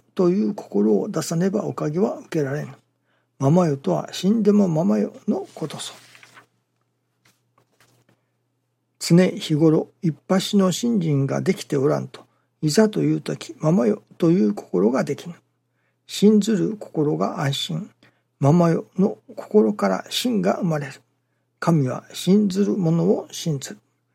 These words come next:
ご神徳は神様のご信用じゃから。久留米教会初代石橋先生のお言葉。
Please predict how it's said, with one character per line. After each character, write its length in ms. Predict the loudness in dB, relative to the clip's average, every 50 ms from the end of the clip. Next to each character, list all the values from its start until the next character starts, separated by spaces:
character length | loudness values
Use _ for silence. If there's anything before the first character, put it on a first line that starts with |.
| _ _ _ _ _ _ _ -2
ご 100 | -2 0
神 240 | 0 2 0 0 0
徳 300 | -2 -6 -8 -6 -6 -6
は 160 | -6 -6 -6
神 260 | -2 -2 0 0 -2
様 280 | -2 -4 -6 -4 -4 -4
の 180 | -4 -6 -6
ご 160 | -6 -6 -6
信 260 | -6 -4 -4 -4 -2 0
用 220 | 0 0 -2 -2
じ 120 | -4 -6
ゃ 40 | -8
か 120 | -8 -8 -10
ら。 140 | -12 -14 -16 _ _ _ _ _ _ _ _ _ _ _ _ _ _ _ _ -6
久 160 | -2 2 2
留 40 | 4
米 140 | 4 2
教 240 | 0 0 -2 -4 -4
会 260 | -4 -8 -12 -12 -12
初 200 | -10 -8 -6 -6
代 160 | -4 -4 -4 -4
石 260 | -6 -6 -8 -6 -6
橋 160 | -4 -4 -4
先 400 | -4 -8 -10 -8 -6 -6 -6 -6
生 280 | -6 -8 -6 -6 -6 -6
の 120 | -6 -6 -6
お 80 | -6
言 80 | -8 -10
葉。 360 | -8 -10 -12 -12 -14 -18 -20